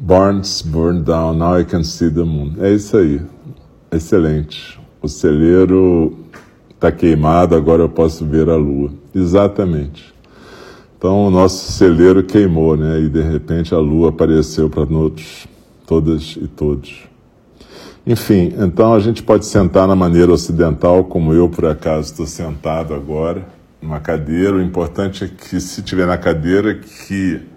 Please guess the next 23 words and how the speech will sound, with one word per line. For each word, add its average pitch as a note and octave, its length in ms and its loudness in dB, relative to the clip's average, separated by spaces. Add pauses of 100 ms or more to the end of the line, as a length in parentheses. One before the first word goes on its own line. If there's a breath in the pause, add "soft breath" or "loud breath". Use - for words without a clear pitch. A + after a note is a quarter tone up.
(600 loud breath)
as E2+ 160 -10
coxas G2 520 0
estejam E2+ 480 -2
paralelas E2 760 0
ao D#2 140 -4
chão, G2+ 400 -8
os - 140 -10
pés E2+ 340 -4
no E2 100 -12
chão, F#2 460 -10 (640 soft breath)
e - 80 -10
a F2 60 -4
coluna F2+ 580 -2
ereta, E2+ 540 0
de D#2 100 -10
preferência, F#2+ 800 -4
sem G2+ 240 -6
ficar F#2+ 340 -6
encostada F2 920 -2 (200)
no D#2+ 480 -8
espaldar D#2+ 640 -4
da D#2+ 120 -6
cadeira. D#2 720 -6